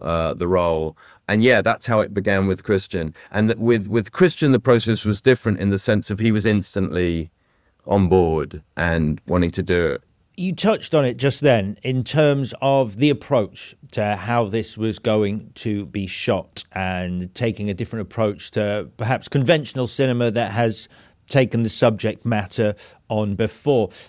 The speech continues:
Speaker 2: I think before we get on to that, it is just worth discussing exactly where this film was shot,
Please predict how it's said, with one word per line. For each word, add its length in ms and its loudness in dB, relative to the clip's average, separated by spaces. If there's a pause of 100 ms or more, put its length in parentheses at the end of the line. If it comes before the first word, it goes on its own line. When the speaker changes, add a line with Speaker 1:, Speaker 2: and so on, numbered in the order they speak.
(260)
Speaker 2:
I 60 0
think 220 0
before 460 4
we 160 -2
get 220 0
on 220 2
to 120 -6
that, 140 2
it 120 -2
is 200 -2
just 280 -6
worth 500 0
discussing 640 -2
exactly 720 -2
where 560 2 (320)
this 240 0
film 500 0
was 220 -4
shot, 500 -2